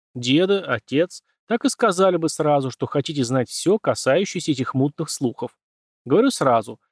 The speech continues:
с Марией мы созваниваемся каждый день, но темы всех этих событий, в том числе и отсутствие Алексея, не касаемся.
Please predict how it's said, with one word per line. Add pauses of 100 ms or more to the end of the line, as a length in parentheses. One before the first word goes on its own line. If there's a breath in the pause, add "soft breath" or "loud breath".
с
Марией
мы
созваниваемся
каждый
день,
но
темы
всех
этих
событий,
в
том
числе
и
отсутствие
Алексея,
не
касаемся.